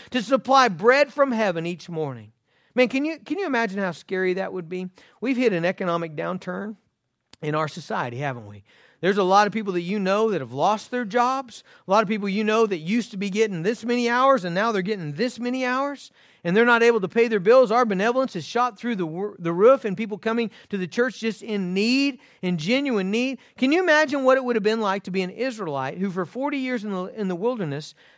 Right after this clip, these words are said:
they did not know where tomorrow's meal came from? Like, they didn't have it. Like, like, like right now, probably even, even the poorest of us, right now, we've got enough for tomorrow. Like, you, you could go to the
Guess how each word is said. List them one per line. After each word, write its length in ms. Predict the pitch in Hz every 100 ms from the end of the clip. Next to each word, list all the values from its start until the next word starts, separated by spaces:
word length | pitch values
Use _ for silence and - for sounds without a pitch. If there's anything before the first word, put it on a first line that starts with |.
| _
they 260 | 160 285 311
did 200 | 269 262
not 260 | 269 247
know 220 | 220 240 240
where 180 | 196
tomorrow's 560 | 190 190 208 233 190 156
meal 240 | 180 185
came 240 | 185 202 196
from? 220 | - 98
Like, 140 | 135 196
they 120 | 277
didn't 200 | 277 220
have 240 | 226 208
it. 80 | 107 _
Like, 180 | 196 226 - -
like, 160 | 262 254
like 200 | 247 226
right 200 | 302 302
now, 340 | 254 226 208 - -
probably 320 | 240 247 220
even, 340 | 262 277 233 220
even 240 | 262 277
the 80 | 240
poorest 480 | - 294 247 - 214
of 140 | 196
us, 240 | 208 - _ _
right 220 | 220 277 294
now, 300 | 233 208 196
we've 260 | 233 269
got 220 | 285 285
enough 280 | 247 226 208
for 120 | 220
tomorrow. 440 | 220 262 262 127 95 -
Like, 240 | 185 196
you, 100 | 254
you 200 | 277 233
could 200 | 240 269
go 220 | 202 262 294
to 80 |
the 240 | 277 233